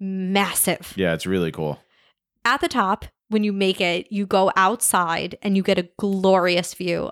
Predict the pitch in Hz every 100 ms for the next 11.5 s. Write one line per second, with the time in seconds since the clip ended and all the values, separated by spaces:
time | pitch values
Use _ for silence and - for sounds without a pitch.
0 | - 175 180 185 170 160 170 151 - -
1 | _ _ 214 202 190 - 196 214 - 269
2 | 240 196 - 208 196 190 190 175 180 -
3 | 185 - - 196 190 175 - 196 202 190
4 | 180 175 180 202 220 190 180 202 170 180
5 | - _ - 202 196 185 165 175 147 160
6 | 190 - 208 196 - 196 220 202 208 214
7 | 196 180 - 180 - 196 185 175 - _
8 | 208 196 - - 185 185 185 - 185 180
9 | 175 165 170 - _ _ _ _ 190 185
10 | - 143 139 123 143 139 120 117 - 110
11 | 117 101 98 90